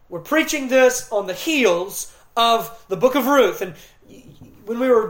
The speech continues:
doing our scripture reading this morning, maybe the genealogy, at least a section of it, should have sounded very familiar.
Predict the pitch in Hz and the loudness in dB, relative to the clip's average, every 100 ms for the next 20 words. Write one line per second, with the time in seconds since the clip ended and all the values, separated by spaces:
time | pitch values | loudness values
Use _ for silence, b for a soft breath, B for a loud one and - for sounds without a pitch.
0 | - 294 285 254 - 359 - 285 240 190 | -6 -6 -2 -2 2 0 0 -2 -4 -4
1 | 175 - 185 151 113 - b b b b | -8 -10 -8 -8 -10 -16 b b b b
2 | _ _ - 185 285 277 254 214 185 196 | _ _ -8 0 0 0 -6 -8 -6 -4
3 | 269 254 311 277 - 170 196 269 - - | 0 2 4 2 0 -6 -4 -4 -6 -10
4 | 170 339 339 254 185 - - 294 220 330 | 0 2 2 -2 -4 -4 -4 -4 -2 0
5 | 294 202 160 147 175 277 302 302 311 330 | 2 0 -6 -2 2 4 2 0 -4 -2
6 | 277 185 | -2 -4